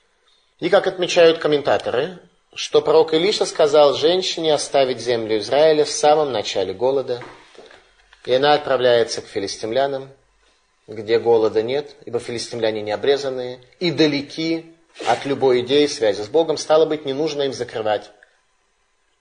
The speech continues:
небо, чтобы не было у них дождя, потому что, закрывая, не закрывая, результата не будет. Бог разговаривает с избранным народом и голод посылает избранному народу, тому народу, который Всевышний избирает.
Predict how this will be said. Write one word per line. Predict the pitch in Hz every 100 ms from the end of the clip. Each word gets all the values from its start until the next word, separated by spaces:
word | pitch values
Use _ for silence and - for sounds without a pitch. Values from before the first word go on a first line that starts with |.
| _
небо, | 123 139 165 160 160 156
чтобы | - 113 113
не | 117
было | 110 104
у |
них | 104 95
дождя, | 113 113 165
потому | 165 135 131
что, | -
закрывая, | 117 113 139 143
не | 139
закрывая, | 131 - 160 170
результата | 127 120 135 139
не | 127
будет. | 110 104 101 - - _ -
Бог | 120 175 151
разговаривает | 131 139 131 127 123 120
с | -
избранным | 117 98 107 110
народом | 113 127 151 156 160 160 _
и | 143
голод | 135 143 175 175
посылает | 156 - 147 143 135 139 - _ _
избранному | 143 139 - 131 127 123 117 117 _
народу, | 110 98 87 85 87 143 - -
тому | 123
народу, | 143 160 180
который | 127 113 135
Всевышний | 123 98 92 - 98 _ _ _
избирает. | 98 90 90 71